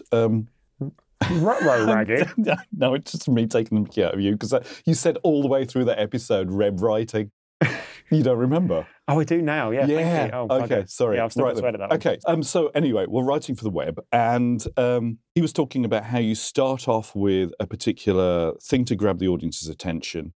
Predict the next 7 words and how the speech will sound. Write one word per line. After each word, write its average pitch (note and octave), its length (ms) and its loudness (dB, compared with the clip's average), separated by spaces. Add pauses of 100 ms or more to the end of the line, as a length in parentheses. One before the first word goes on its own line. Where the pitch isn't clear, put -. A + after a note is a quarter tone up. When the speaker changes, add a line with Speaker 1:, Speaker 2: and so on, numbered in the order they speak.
Speaker 1:
and A2 320 2
then F#2+ 340 2
unpack F#2 460 -2
it - 120 -6
bit E2+ 200 -4
by D#2+ 160 -4
bit. D2+ 460 -8